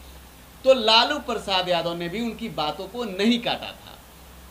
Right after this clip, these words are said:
उन्होंने भी कह दिया था कि हाँ, रामा सिंह आरजेडी में नहीं आएंगे। लेकिन अब रघुवंश प्रसाद सिंह नहीं है।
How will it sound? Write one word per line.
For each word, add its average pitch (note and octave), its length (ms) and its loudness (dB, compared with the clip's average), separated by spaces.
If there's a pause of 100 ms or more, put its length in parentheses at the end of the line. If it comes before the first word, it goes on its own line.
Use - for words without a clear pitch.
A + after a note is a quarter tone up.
(160)
उन्होंने C#4+ 340 2
भी C#4 100 -2
कह A3+ 200 2
दिया A3+ 220 0
था C4 140 0
कि A#3+ 180 -4
हाँ, B3+ 540 2
रामा G3 380 0
सिंह C4+ 380 -8 (100)
आरजेडी F3 460 -2
में G3 160 -4
नहीं D#3 400 -6
आएंगे। G#2 340 -10 (480)
लेकिन A#3+ 480 2 (160)
अब A#3+ 360 4 (680)
रघुवंश E3+ 380 0
प्रसाद F#3+ 420 -2 (100)
सिंह E3+ 160 -6
नहीं A#2 260 -6
है। G#2+ 140 -14